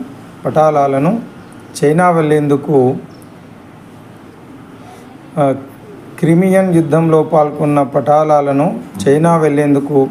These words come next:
బయలుదేరిన ఐరోపా పటాలాలను తిరుగుబాటును అణిచివేసేందుకు వినియోగించారు. తిరుగుబాటుదారుల ప్రధాన సైన్యానికి బ్రిటిష్ వారికి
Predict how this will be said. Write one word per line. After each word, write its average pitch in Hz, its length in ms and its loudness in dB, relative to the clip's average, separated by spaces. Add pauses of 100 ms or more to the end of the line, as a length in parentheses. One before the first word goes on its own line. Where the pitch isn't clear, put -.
బయలుదేరిన 135 680 0
ఐరోపా 151 460 2
పటాలాలను 139 800 0 (720)
తిరుగుబాటును 156 760 2
అణిచివేసేందుకు 139 880 -2
వినియోగించారు. 123 760 0 (1300)
తిరుగుబాటుదారుల 156 880 2
ప్రధాన 151 540 0
సైన్యానికి 143 920 0 (360)
బ్రిటిష్ 170 460 0
వారికి 139 720 0